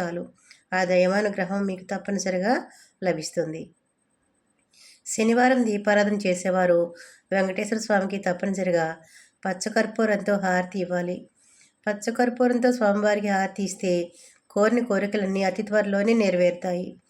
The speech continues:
విశేషంగా ప్రతి శనివారం నాడు పూజ గదిలో పిండి దీపం వెలిగించాలి. వెంకటేశ్వర స్వామికి పిండి దీపం వెలిగిస్తే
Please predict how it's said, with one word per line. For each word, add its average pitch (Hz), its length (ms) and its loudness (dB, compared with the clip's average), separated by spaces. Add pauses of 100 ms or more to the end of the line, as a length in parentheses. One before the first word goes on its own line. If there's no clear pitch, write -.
(500)
విశేషంగా 247 580 2
ప్రతి 208 300 -2
శనివారం 214 500 2
నాడు 190 460 0 (420)
పూజ 190 200 -2
గదిలో 208 320 2
పిండి 202 320 -4
దీపం 226 340 2
వెలిగించాలి. 175 800 -2 (540)
వెంకటేశ్వర 240 580 0
స్వామికి 214 540 0
పిండి 190 300 -4
దీపం 208 280 -4
వెలిగిస్తే 175 720 -2